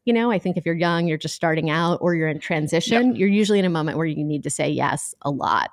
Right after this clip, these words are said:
Speaker 1: because you're trying to open up new opportunities and you're not really clear exactly where you're headed.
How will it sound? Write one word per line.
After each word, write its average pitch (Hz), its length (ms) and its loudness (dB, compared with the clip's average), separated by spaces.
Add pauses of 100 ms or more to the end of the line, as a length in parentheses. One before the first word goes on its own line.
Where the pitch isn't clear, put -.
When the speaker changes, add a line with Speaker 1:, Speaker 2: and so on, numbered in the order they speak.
(120)
Speaker 1:
because 156 300 -2
you're 147 100 -4
trying 147 220 -4
to - 100 -4
open 147 260 -2
up 135 220 -6 (100)
new 170 180 2
opportunities 156 720 0
and 175 100 0
you're 165 120 0
not 160 440 0
really 160 380 -2 (100)
clear 170 480 0
exactly 233 420 -2
where 247 120 4
you're 254 160 2
headed. 294 320 -2